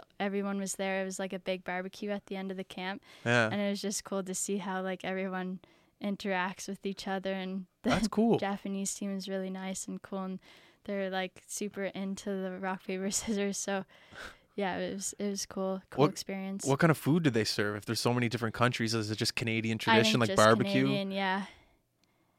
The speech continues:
Speaker 1: Yeah, I don't know what the Japanese team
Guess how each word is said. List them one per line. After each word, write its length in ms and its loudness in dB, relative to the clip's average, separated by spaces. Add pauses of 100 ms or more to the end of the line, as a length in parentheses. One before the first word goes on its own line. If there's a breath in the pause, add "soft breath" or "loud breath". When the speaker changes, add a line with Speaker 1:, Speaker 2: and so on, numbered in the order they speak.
(280)
Speaker 1:
Yeah, 200 -4
I 60 -2
don't 300 -4
know 160 0
what 240 -2 (100)
the 80 -16 (1040)
Japanese 760 -8
team 320 -8